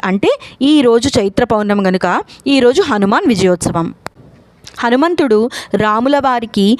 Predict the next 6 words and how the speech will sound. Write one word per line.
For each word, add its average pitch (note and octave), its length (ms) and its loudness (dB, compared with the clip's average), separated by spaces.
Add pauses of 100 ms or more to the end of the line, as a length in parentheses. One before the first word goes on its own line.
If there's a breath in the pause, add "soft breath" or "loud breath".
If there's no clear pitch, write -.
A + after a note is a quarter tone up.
(180 loud breath)
సీతాదేవిని C4 1120 0 (300 loud breath)
రావణాసురుని C4+ 680 0
యొక్క C#4 200 0 (160)
చెర G#3 120 0
నుంచి C4+ 280 0
విడిపించడానికి G3+ 1040 0